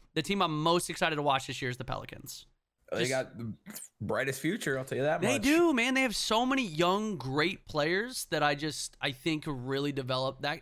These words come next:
Speaker 1: that team can, maybe, you know, not this season,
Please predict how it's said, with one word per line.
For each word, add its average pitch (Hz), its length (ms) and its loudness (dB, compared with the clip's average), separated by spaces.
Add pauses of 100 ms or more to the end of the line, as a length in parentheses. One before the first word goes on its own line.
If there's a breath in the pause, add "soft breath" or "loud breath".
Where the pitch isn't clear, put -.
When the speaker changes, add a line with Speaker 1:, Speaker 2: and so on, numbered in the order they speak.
Speaker 1:
that 156 140 -8
team 156 300 -2
can, 131 280 -6
maybe, 294 420 -2
you 196 100 0
know, 175 120 4
not 202 260 0
this 202 200 -4
season, 185 500 0